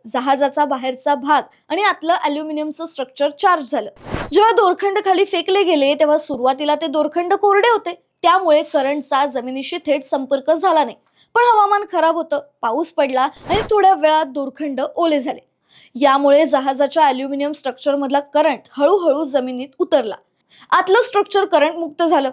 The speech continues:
पण बाहेरचा भाग अजूनही चार्ज होता आणि यामुळे लीक होणाऱ्या हायड्रोजन गॅसमुळे एक ठिणगी पेटली आणि मोठा स्फोट झाला.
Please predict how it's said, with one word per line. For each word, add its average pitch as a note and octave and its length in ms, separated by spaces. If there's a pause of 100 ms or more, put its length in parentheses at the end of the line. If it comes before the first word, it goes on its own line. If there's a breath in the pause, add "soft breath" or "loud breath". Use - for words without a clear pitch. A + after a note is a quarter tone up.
(220)
पण D4 140
बाहेरचा C4+ 420
भाग C4+ 360
अजूनही C#4+ 360 (100)
चार्ज F4+ 360
होता - 180 (260)
आणि C4 220
यामुळे C4+ 540
लीक F4 220
होणाऱ्या F4+ 320
हायड्रोजन C#4+ 560
गॅसमुळे C4 520 (240 soft breath)
एक C#4 240
ठिणगी C4+ 320
पेटली C#4+ 380 (140)
आणि D4 140
मोठा C4 420
स्फोट D4 360
झाला. A3 220